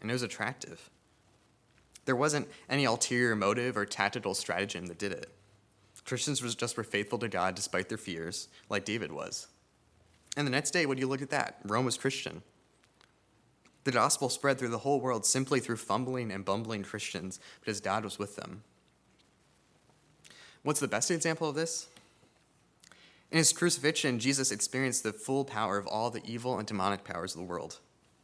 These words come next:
And these powers were just like Goliath. And they thought that might makes right, and they showed it by nailing him to the cross. But just like Goliath, these evil forces proved to be paper tigers compared with the power of God in Christ.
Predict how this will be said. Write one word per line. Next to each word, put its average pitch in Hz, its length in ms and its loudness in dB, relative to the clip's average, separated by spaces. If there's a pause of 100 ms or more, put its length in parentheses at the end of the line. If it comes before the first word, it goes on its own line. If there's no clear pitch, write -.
(760)
And 135 100 0
these 185 120 6
powers 147 300 4
were 131 120 0
just 127 320 2
like 117 180 2
Goliath. 107 540 0 (840)
And 135 80 2
they 143 60 4
thought 147 220 6
that 147 160 2
might 131 300 2
makes 135 320 -2
right, 110 260 0 (240)
and 127 120 0
they 120 80 2
showed 156 300 2
it 127 120 0
by 107 120 4
nailing 107 340 0
him 107 140 -4
to 98 120 -2
the - 80 -12
cross. - 560 -6 (1160)
But 131 100 0
just - 220 -2
like 143 180 2
Goliath, 104 540 2
these 127 260 2
evil 135 200 0
forces 120 440 0
proved - 380 -2
to 135 60 -6
be 120 140 -4
paper 127 300 -2
tigers 95 600 -2 (220)
compared 127 340 4
with 117 120 0
the 113 40 -6
power 110 320 2
of 107 120 -6
God 98 220 0
in 90 100 -6
Christ. - 480 -8